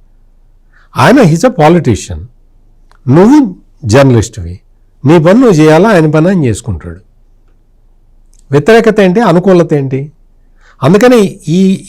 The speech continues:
ఈ చంద్రబాబు నాయుడు మీద వ్యతిరేకతతోటి మేము ఈ పని చేస్తున్నాము అని చెప్పే వాళ్ళందరినీ కూడా జగన్మోహన్ రెడ్డి,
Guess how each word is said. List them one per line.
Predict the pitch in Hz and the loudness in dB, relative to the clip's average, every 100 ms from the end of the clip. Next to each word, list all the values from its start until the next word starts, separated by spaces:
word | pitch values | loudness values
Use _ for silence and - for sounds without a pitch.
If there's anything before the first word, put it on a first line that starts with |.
| 165 | -4
ఈ | 170 165 160 - _ _ _ _ _ - | -2 -2 -4 -10 _ _ _ _ _ -6
చంద్రబాబు | 123 160 185 196 185 185 175 | -4 0 2 2 2 2 0
నాయుడు | 175 175 170 | 2 2 0
మీద | 175 170 165 | -2 0 0
వ్యతిరేకతతోటి | 139 139 175 175 - 160 160 156 156 143 185 - _ _ _ _ _ _ _ _ _ _ - 143 | 0 0 2 2 0 -2 -2 -2 -2 -2 -4 -6 _ _ _ _ _ _ _ _ _ _ -2 2
మేము | 185 202 175 160 | 4 4 2 2
ఈ | 156 147 | 2 0
పని | 170 202 | 0 0
చేస్తున్నాము | 147 143 - 143 131 127 123 147 | 0 0 -2 -2 0 0 0 0
అని | 143 - - | 0 -2 -2
చెప్పే | 151 147 - 170 151 | -2 -2 0 2 2
వాళ్ళందరినీ | 135 127 107 113 139 170 165 117 92 | 2 2 2 2 2 2 2 -2 -6
కూడా | 80 156 277 _ _ _ _ _ _ _ _ _ _ _ _ _ _ _ _ - | -8 -8 -10 _ _ _ _ _ _ _ _ _ _ _ _ _ _ _ _ -4
జగన్మోహన్ | 147 196 196 180 165 151 | 0 2 2 2 2 0
రెడ్డి, | 147 | 0